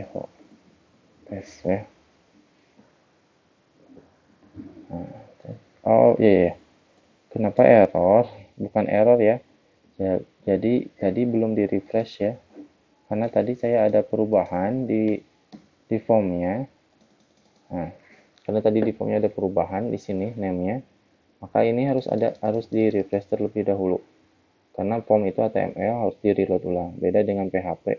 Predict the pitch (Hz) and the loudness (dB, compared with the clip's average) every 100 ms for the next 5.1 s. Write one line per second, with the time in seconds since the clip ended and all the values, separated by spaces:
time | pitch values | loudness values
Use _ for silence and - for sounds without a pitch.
0 | - 95 - 90 87 80 104 110 - _ | -4 -8 -6 -6 -6 -6 -4 -4 -6 _
1 | _ _ _ _ _ _ - 98 101 101 | _ _ _ _ _ _ -6 -2 0 -2
2 | 110 104 - - 85 - _ - - 101 | -2 -4 -6 -10 -16 -16 _ -14 -12 -12
3 | _ _ _ _ _ _ _ _ _ _ | _ _ _ _ _ _ _ _ _ _
4 | _ - 90 107 117 117 120 117 113 - | _ -14 -12 -10 -12 -14 -14 -16 -18 -20
5 | 110 | -20